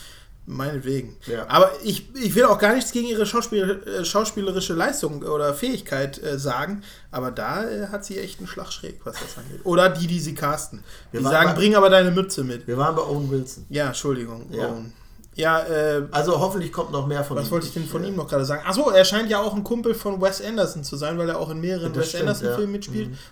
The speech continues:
Speaker 1: wo er auch immer super reinpasst. Er passt einfach in diese Art von Humor gut, er kann das gut transportieren.
Speaker 2: Mhm.
Speaker 1: Ja.
Speaker 2: Midnight in Paris, ne, spielt er doch,
Speaker 1: Ja,
Speaker 2: oder?
Speaker 1: genau, auch sehr schön, Woody
Speaker 2: Äh,
Speaker 1: Allen
Speaker 2: also,
Speaker 1: Film.
Speaker 2: genau, der
Speaker 1: Ja.
Speaker 2: spielt also auch, äh, gerne mal auch so ein bisschen anderen Humor,
Speaker 1: Ja,
Speaker 2: ne?
Speaker 1: genau.
Speaker 2: Mhm.
Speaker 1: Ja, der ist vielseitig, ne, weil er auch wirklich in absoluten Hollywood, äh, Slapstick-Filmen sozusagen auch
Speaker 2: Kann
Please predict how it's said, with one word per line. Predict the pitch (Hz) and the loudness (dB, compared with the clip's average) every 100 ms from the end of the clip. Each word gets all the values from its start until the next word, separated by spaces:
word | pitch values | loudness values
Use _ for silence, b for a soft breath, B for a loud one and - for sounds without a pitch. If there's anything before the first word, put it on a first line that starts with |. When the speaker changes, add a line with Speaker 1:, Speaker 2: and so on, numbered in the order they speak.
| - | -6
Speaker 1:
wo | 143 196 | 2 2
er | 160 | 2
auch | 170 185 | -2 -2
immer | 180 165 | -2 -2
super | 156 190 165 | -4 0 0
reinpasst. | 131 143 139 - | 0 -4 -8 -8
Er | 139 | -10
passt | 139 170 - | -8 -10 -8
einfach | 156 151 | -8 -8
in | 143 147 | -8 -8
diese | 143 147 | -6 -6
Art | 135 147 | -6 -8
von | 156 143 | -8 -6
Humor | 143 160 180 | -6 -6 -6
gut, | 180 | -8
er | 165 139 | -8 -10
kann | - 151 | -10 -12
das | 139 | -12
gut | - 165 | -12 -12
transportieren. | - 160 151 - 139 139 170 185 160 123 | -10 -10 -10 -10 -10 -8 -6 -4 -6 -8
Speaker 2:
Mhm. | 123 123 127 B B B - | -8 -12 -14 B B B -4
Speaker 1:
Ja. | 135 | -2
Speaker 2:
Midnight | 151 139 135 | 0 -2 -2
in | 127 | -4
Paris, | 156 160 165 - | -4 -2 -4 -6
ne, | 143 175 | -10 -10
spielt | - 143 | -14 -12
er | 143 | -10
doch, | 143 147 | -10 -6
Speaker 1:
Ja, | 190 208 208 | 4 6 6
Speaker 2:
oder? | 185 | 4
Speaker 1:
genau, | 170 156 127 - | 2 0 -2 -2
auch | 143 143 | -2 0
sehr | 147 123 | -2 -2
schön, | 147 135 | -2 -2
Woody | 135 135 | 0 0
Speaker 2:
Äh, | |
Speaker 1:
Allen | 135 131 | 2 0
Speaker 2:
also, | 120 | -4
Speaker 1:
Film. | - 117 113 - | -6 -8 -8 -6
Speaker 2:
genau, | 131 123 | -4 -2
der | 117 120 | -2 -2
Speaker 1:
Ja. | |
Speaker 2:
spielt | 123 131 | -4 -6
also | - 123 | -6 -6
auch, | - 127 - - | -4 -4 -6 -8
äh, | 123 120 120 | -2 0 0
gerne | 120 123 131 | -2 -4 -2
mal | 123 | -4
auch | - 120 | -2 -4
so | - 120 | -4 -8
ein | 117 | -8
bisschen | 117 - | -8 -8
anderen | - 123 110 107 | -6 -8 -8 -10
Humor, | 107 98 165 | -12 -6 0
Speaker 1:
Ja, | 196 | 2
Speaker 2:
ne? | 214 | 2
Speaker 1:
genau. | 208 160 117 | 0 -2 -6
Speaker 2:
Mhm. | 117 - - | -12 -12 -4
Speaker 1:
Ja, | 202 | -4
der | 208 175 | -2 -6
ist | 180 | -6
vielseitig, | - 180 151 131 117 127 | -8 -6 -4 -6 -6 -8
ne, | 139 175 | -8 -2
weil | 147 | 0
er | 147 147 | 2 2
auch | 139 | 2
wirklich | 165 165 135 | 0 -2 -8
in | 156 | -8
absoluten | 151 - 147 151 139 | -8 -6 -8 -6 -4
Hollywood, | 160 170 147 143 - 147 | -2 -2 -4 -6 -8 -6
äh, | 139 135 131 | -4 -4 -6
Slapstick-Filmen | - 165 170 190 185 - 185 185 175 | -6 -6 -4 -6 -4 0 2 2 -2
sozusagen | 165 - 160 147 - | -8 -8 -4 -4 -4
auch | 185 | -4
Speaker 2:
Kann | - | 0